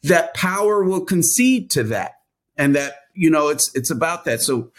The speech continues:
so those were the ideas that even the left was selling, that that's how power worked. Well, I think we, we got a gift in the Republicans telling the lie that Obama was a socialist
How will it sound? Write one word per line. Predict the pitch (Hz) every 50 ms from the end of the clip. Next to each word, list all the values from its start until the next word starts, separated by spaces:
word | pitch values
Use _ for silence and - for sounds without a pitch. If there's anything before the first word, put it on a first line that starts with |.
| - _
so | - - 151 143 139 143 139 - -
those | 120 165 180 214 208 - 180
were | 170 160
the | 143 151 143
ideas | 127 147 139 139 131 120 151 165 160 147 120 131
that | 131 123 - -
even | 156 156 139 131 139 135
the | 131
left | 131 143 165 175 170 170 - -
was | 117 113 113 - - -
selling, | - 107 95 85 80 80 90 - 101
that | 104 101 - -
that's | - 135 113 - - -
how | 127 - 202
power | - - - 160 160 156 135 117 107 101 - _ _ _ _ _ _
worked. | - - 107 - - _ _
Well, | 180 190 226 233 202 190 196 - - - _ _ _ - - -
I | 143
think | 143 143 - 196 208 196 202 - - _ _ _ _ _ _ _ _
we, | - 113 123 147 147 147 147 143 _
we | - 110 127 151 151
got | 156 147 139
a | 135 117
gift | 110 104 98 139 147 127 113 - - - - - - _ _ _ _ _ _ _
in | - 135 127 120 117 117 113 110 107 104 101 - _ _ _ -
the | 110 113 107
Republicans | 104 107 95 - 147 143 135 127 127 120 120 - 123 113 113 107 - -
telling | - - 147 127 123 123 120 113
the | 101 101
lie | 104 104 104 110 110 110 110 104 101
that | 98 110 95 95
Obama | 92 92 95 98 95 95 98 98
was | 90 90 90 -
a | 87
socialist | - - - - - - - - - - - - - -